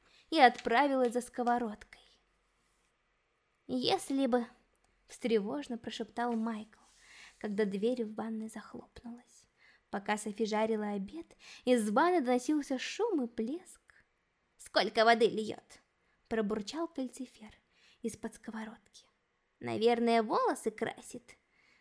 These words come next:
Надеюсь, в снадобьях для волос ты не лазила». «Для заурядного человека с волосами цвета грязи он слишком кичится своей внешностью». «Замолчи!» крикнула Софи.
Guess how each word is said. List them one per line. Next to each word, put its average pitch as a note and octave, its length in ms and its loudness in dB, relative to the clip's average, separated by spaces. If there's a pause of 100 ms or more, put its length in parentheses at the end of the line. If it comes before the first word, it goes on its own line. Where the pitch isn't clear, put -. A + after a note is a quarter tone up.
Надеюсь, A#3 480 0
в - 40 -12
снадобьях C#4 580 0
для B3+ 180 2
волос C#4+ 300 2
ты C#4+ 140 -6
не D4 120 -2
лазила». A3 560 -4 (1120)
«Для A#3 280 6
заурядного A#3 560 6
человека A#3 480 2
с A#3 80 -10
волосами A3 460 2
цвета A3 300 2
грязи A#3 600 4
он F4 160 2
слишком G4 480 2
кичится E4+ 420 4
своей A3 360 4
внешностью». A3 800 -4 (680)
«Замолчи!» C4 600 4 (880)
крикнула B3 540 -6
Софи. A3 480 -16